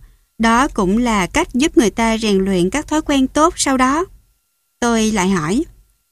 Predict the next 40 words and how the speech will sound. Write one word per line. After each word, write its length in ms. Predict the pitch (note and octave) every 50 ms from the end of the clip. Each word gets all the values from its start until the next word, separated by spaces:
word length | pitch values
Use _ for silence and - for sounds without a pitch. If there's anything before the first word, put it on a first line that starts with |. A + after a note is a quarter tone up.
| _ _ _
"Bạn 240 | A#3 A3+ G3+ F#3+ G3+
không 180 | - C4+ C4+
làm 220 | C4 B3 G#3 F#3 F#3
tất 220 | - G3+ G3+ -
cả 160 | - A3+ G3
những 220 | G#3+ A#3+ A#3+ B3+ C4+
điều 160 | C4 A3+ F3
đó 300 | F3 G#3+ A3 A#3+ C4+ D#4+ F4 - _ _ _ _ _
để 300 | - G#3 F#3+ F#3 G#3 A#3+
sau 180 | - C#4 B3
khi 160 | A#3 - A#3 A3
chết 280 | - - C4+ D#4 F4+
sẽ 160 | - - C4+
được 200 | C4+ C4 A3 -
lên 160 | B3 C4+ C#4 C4
thiên 240 | - D4+ C#4+ C#4
đường, 300 | C4 C4 A#3 A3 G3+ G3+
phải 180 | G3 - A3 C4
không?" 280 | - - D#4 D4+ D4+ D4+ D4+ - _ _ _ _ _ _ _ _ _ _ _ _ _ _ _ _ _ _ _
"Chúa 300 | B3 A#3+ A3+ A#3+ C4+ D4+
sẽ 300 | D#4 - - G#3+ F3 F#3
phán 220 | - - C4 C#4+ D#4+
xử 340 | - - A3 F#3 E3+ F#3+ G#3+
các 180 | D#4 E4+ -
linh 180 | C#4+ B3+ A#3+ A#3
hồn. 340 | B3 A#3+ G#3+ G3+ F#3+ F#3 E3+ - - _ _ _ _
Tớ 140 | - C#4 C#4+
đi 140 | C#4 B3+ A#3+
đến 220 | A#3+ C4+ D4+ E4+
đâu 260 | E4 C4+ B3+ B3 B3
mà 340 | B3 B3+ B3 A3+ G#3+ G3 E3+
Chúa 220 | E3+ - - C4 C#4
muốn. 320 | C#4+ C#4 C4 C4 C#4+ D#4+ F4 - - - _ _ _ -
Nếu 140 | C#4 D4+ D#4
Ngài 300 | D#4+ C#4 A#3+ G#3 G3+ F#3+
bảo 200 | F#3 F#3 G3+ A3
tớ 180 | - C#4 D4
xuống 300 | C#4+ - - D#4 E4 F#4 F4
địa 140 | C4 G3 F3+
ngục, 240 | G3+ G#3+ G#3 -